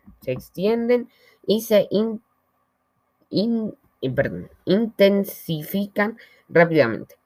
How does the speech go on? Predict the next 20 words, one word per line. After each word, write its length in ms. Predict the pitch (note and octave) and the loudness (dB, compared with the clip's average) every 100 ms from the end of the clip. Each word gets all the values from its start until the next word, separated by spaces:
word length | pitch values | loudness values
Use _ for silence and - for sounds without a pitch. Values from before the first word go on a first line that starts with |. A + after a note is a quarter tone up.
| _ _ - | _ _ -20
Son 340 | - A3 B3 A#3+ | -4 2 4 4
niveles 540 | G#3 G#3 A3+ A#3 A#3+ | 4 4 2 2 0
sin 180 | F3 D#3+ | 0 -2
precedentes 720 | - D#3 - D3+ F3 G3+ G3+ E3 | 0 -2 0 2 2 2 2 4
de 80 | C3+ | 4
en 200 | C#3 C#3 | 4 4
miles 360 | D3 C#3+ C3+ | 4 4 2
de 80 | B2+ | 0
años. 320 | A#2 A2 A2 | -2 -4 -4
Miles 340 | C3+ D#3 C#3+ C3+ | -2 2 2 4
de 80 | |
años, 300 | E3+ F3+ E3 | 4 4 2
bueno. 280 | C3+ A#2 A#2 - _ _ _ _ _ _ | 2 0 -4 -10 _ _ _ _ _ _
onu, 560 | - G#3+ A3+ A#3+ A#3 G#3+ | 0 2 6 8 10 8
hijo 400 | E3+ - E3+ F3 | 4 2 2 4
mío. 580 | F#3 F#3+ F#3 F#3 F3+ E3+ _ _ _ _ _ _ _ _ _ _ _ _ _ _ | 4 6 6 6 4 0 _ _ _ _ _ _ _ _ _ _ _ _ _ _
Dos, 480 | D#3+ G#3+ G#3+ - - | 2 4 4 2 -10
la 220 | - D3+ E3+ | -4 0 0
actividad 580 | E3+ F#3+ F#3 A3 B3 | -2 -6 -2 -2 -2
humana. 840 | B3 A3+ F#3+ G#3 B3+ A#3+ G3+ D#3+ - | -2 -2 0 0 0 2 2 2 -6